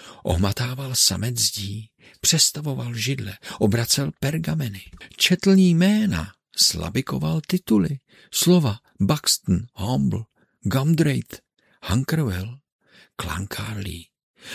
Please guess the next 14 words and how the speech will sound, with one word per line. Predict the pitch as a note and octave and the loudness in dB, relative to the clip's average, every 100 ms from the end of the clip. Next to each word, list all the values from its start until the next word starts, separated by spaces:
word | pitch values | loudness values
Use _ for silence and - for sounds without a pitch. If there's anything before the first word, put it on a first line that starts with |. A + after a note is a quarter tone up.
| - | -6
Porovnával | - C3 E3 F3 E3+ C#3 E2+ D#2+ | 0 2 2 0 -2 -4 -4 -4
vosky | F2 E3 - - A2 | 0 2 2 0 -4
pečetí, | - - F#3 E3+ F2 G2+ G2+ - | -2 0 0 -2 -6 -10 -10 0
ohmatával | B2+ D3+ D3 C3+ C3+ G#2 | 2 2 0 -4 -4 -4
hedvábné | D#2+ G2+ C3+ D#3+ C#3 G2+ E2+ | -4 -4 -4 -4 -4 -2 -2
šňůry | - A2 G#2+ C3 D#3 - - - _ | -2 4 4 4 2 -2 -16 -20 _
královských | - E2 E2+ A2 C#3 - - - C#3 | -6 -4 -2 -4 -4 -2 -2 -4 -6
pečetí. | - - - - - - - _ _ _ - - - - | -8 -8 -10 -10 -14 -14 -16 _ _ _ -20 -20 -16 -8
Chodil | - F3+ G3+ G#3+ | 0 2 4 2
k | - - | 0 -4
oknu, | A#2+ - A2+ C3+ F#3 - _ _ _ - | -4 0 2 2 2 -2 _ _ _ 0
naslouchal | A2+ - F#3 F3+ - C#3+ | 2 4 2 2 -2 -2
šplouchání | - - A#2+ B2+ C#3+ D#3 E3+ | -4 0 0 2 0 2 4
vodotrysku. | D3+ C#3 E3 - A2 G2 - - A2 | 4 2 0 -2 -4 -4 -6 -6 -12